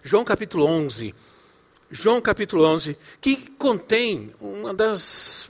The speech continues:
é, um dos momentos mais poderosos da vida de Jesus, né? Uma experiência poderosa, extraordinária, é, sobrenatural,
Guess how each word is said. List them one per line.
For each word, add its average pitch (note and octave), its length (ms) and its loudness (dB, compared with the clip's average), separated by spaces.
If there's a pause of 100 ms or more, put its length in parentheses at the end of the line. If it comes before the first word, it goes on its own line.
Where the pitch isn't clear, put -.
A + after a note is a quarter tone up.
(100)
é, C3 440 2
um B2+ 60 -10
dos F3 200 -2
momentos G3 360 0
mais G3 200 -2
poderosos C#3+ 920 2 (240)
da C#3 100 -4
vida C#3+ 200 0
de C#3 80 -2
Jesus, B2 580 -2 (400)
né? A#2 200 -12 (600)
Uma C#3+ 180 -4
experiência E3+ 640 0
poderosa, D3 960 2
extraordinária, B2+ 880 0 (420)
é, A2+ 300 -2
sobrenatural, D3 1300 0